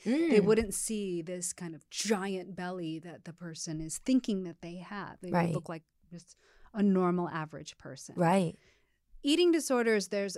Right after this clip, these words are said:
Speaker 1: a variety. There's,
Speaker 2: Okay.
Speaker 1: there's many different kinds, and then there's also, like, some that just fit into this other category.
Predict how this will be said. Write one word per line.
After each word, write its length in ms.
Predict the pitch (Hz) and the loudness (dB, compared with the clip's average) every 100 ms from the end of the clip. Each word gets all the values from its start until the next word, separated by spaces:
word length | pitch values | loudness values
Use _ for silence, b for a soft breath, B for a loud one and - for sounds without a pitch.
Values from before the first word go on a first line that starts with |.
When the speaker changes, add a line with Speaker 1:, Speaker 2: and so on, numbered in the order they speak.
| - | -6
Speaker 1:
a 80 | 190 | -6
variety. 600 | 175 170 139 - - - | -4 -6 -6 -8 -16 -12
There's, 240 | 180 180 | -6 -4
Speaker 2:
Okay. 240 | 175 160 147 156 | 0 0 -2 -4
Speaker 1:
there's 340 | 202 196 190 - | -6 -4 -4 -2
many 460 | 185 202 208 220 226 | 0 2 2 2 0
different 300 | 202 202 190 | -2 -4 -8
kinds, 440 | - 233 240 247 | -6 -4 -4 -6
and 200 | - 202 196 | -4 -4 -4
then 120 | 196 | -4
there's 160 | 190 | -6
also, 480 | - 196 196 - 202 | -6 -6 -4 -4 -4
like, 240 | 190 175 - | -2 -4 -6
some 280 | 196 180 | -6 -6
that 120 | 185 180 | -6 -6
just 240 | 180 - | -4 -4
fit 140 | 202 | -4
into 180 | 185 175 | -4 -6
this 220 | 170 175 - | -8 -10 -8
other 520 | 208 190 185 175 165 170 | -6 -4 -4 -6 -8 -14
category. 800 | - 190 208 220 180 165 156 - | -16 -8 -6 -6 -8 -12 -12 -18